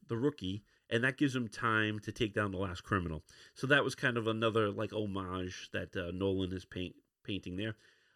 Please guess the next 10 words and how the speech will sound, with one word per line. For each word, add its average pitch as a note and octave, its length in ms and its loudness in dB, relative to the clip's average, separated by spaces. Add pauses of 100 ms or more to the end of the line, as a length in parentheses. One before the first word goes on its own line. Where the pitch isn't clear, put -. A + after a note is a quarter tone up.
(120)
Um, G#2+ 460 0 (160)
you C#3+ 200 2
have A#2+ 540 0
between B2 300 -2
the A2+ 140 2
end B2 300 0
of G#2+ 360 2
The A2 80 6
Dark G#2+ 280 2
Knight C#3+ 380 -2